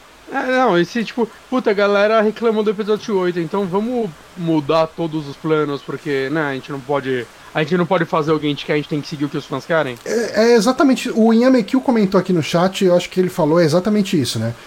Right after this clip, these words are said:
Speaker 2: A saga nova do Star Wars é uma história sobre a luta implacável entre dois diretores de conteúdo questionável: Lost e Esquadrão Suicida,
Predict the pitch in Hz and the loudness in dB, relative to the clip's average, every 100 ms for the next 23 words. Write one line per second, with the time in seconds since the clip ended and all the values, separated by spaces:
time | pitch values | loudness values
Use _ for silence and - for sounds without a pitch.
0 | - 151 160 220 233 254 196 190 190 180 | -8 -4 0 2 2 4 4 4 4 0
1 | 165 185 160 147 151 175 180 185 190 - | -2 0 2 4 4 4 4 4 2 0
2 | - 180 185 180 - 180 175 151 156 254 | 0 2 4 2 2 2 4 2 2 2
3 | - 247 240 202 226 220 196 - 180 180 | 2 0 2 2 2 2 -2 2 2 4
4 | 185 190 175 170 175 147 139 208 185 202 | 4 2 0 -2 -2 0 2 2 2 2
5 | 185 - 170 170 160 - 175 160 160 156 | 0 2 0 0 -2 -2 0 2 2 0
6 | - - 190 190 - 160 110 104 101 - | -8 -2 -2 0 -2 -2 -2 -8 -14 -8
7 | 165 156 160 180 - 185 170 190 151 156 | 0 4 4 2 2 0 0 0 0 0
8 | 147 151 - 156 160 180 | 0 -2 -2 -2 -2 -2